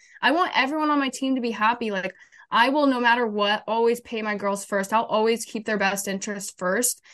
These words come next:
And, I mean, that's natural for me, but there is, you know, a, a natural, um,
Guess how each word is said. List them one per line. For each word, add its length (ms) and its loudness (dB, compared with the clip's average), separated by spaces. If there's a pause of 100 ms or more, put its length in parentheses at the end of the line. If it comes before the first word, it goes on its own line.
(160)
And, 340 0
I 60 2
mean, 100 2
that's 220 4
natural 380 0
for 160 -6
me, 140 2
but 200 -4
there 240 -2
is, 460 4 (720)
you 180 -2
know, 180 4
a, 200 6
a 40 4
natural, 840 2
um, 580 -4